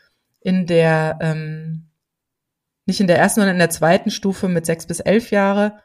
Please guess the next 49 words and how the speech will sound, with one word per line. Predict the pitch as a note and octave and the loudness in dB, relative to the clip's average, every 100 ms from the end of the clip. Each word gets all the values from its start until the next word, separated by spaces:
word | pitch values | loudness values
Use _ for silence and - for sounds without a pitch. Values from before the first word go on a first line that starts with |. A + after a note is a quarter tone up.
| _ | _
und | F3+ F3 | -10 -8
die | |
dritte | F3 F#3 F#3+ | -6 -6 -6
Stufe | - F#3+ F3+ | -6 -6 -4
sind | F3 | -4
dann | E3 D#3+ | -4 -4
zwölf | D#3+ D#3+ D#3+ | -2 -2 -4
bis | D3+ | -2
siebzehn | A3 B3 A3 G3+ | -2 0 0 2
Jahre | F3 G3+ | 4 4
und | G3+ | 2
da | F#3+ | 2
gilt | F3+ F#3+ F3 | 2 -2 0
wirklich | G3+ G3+ G3 - | -2 -2 -6 -8
Jahre, | E3 D3+ E3 F3+ C#3 C3 - - | -4 0 2 2 -2 -6 -14 -4
also | D#3+ D#3 | -4 -2
nicht | D#3+ F3+ - - | -4 -6 -10 -10
Lebensjahre, | D3 F3 G#3 G#3+ F3 F3 | -6 -2 -2 0 0 0
sondern | F3 E3+ E3 | -2 -4 -4
wirklich | F3+ F3+ - _ - | -4 -6 -10 _ -4
ab | F#3+ | -2
dem | - G3 | -2 -4
zwölften | - E3 E3 E3 | 2 0 0 -8
Geburtstag | E3 G3+ G#3+ - F#3+ | -2 0 0 -2 -2
oder | E3+ D#3+ - | 0 -4 -4
ab | - | -8
dem | E3 | -8
sechsten | D#3+ E3+ - F3 | -6 -6 -6 -8
Geburtstag | D#3+ D#3 E3+ E3 - D#3 D#3 - - - _ _ _ _ - | -6 0 0 0 0 0 0 -10 -20 -20 _ _ _ _ -8
mit | F3 - | -6 2
Abschluss | G3+ - - G3 G3+ G3+ - | 0 2 -4 2 2 2 -2
des | F#3 - | -4 0
sechsten | F#3 - - | -2 -2 -8
Lebensjahres | F3+ F#3 F3+ - F3 F3 | -4 -2 -4 -4 -4 -4
und | E3+ | -6
mit | E3 | -6
Abschluss | - F#3+ - - F3+ - | -2 -2 -2 -4 -4 -6
des | D#3+ | -8
zwölften | - F#3 - | 0 0 0
Lebensjahres, | F3+ F3+ - E3+ F3 E3 | -4 -4 -4 -4 -4 -8
das | D#3 - | -10 -6
ist | A#3 B3 | -4 0
ja | G#3+ | 2
der | F#3+ | 2
sechste | F#3 F#3 - | -2 -6 -8
und | F3 | -6
der | E3+ | -6
zwölfte | E3 E3+ E3 E3 | -6 -6 -6 -8
Geburtstag, | D#3 D#3 D#3 - D3+ D3+ | -10 -8 -8 -4 -4 -4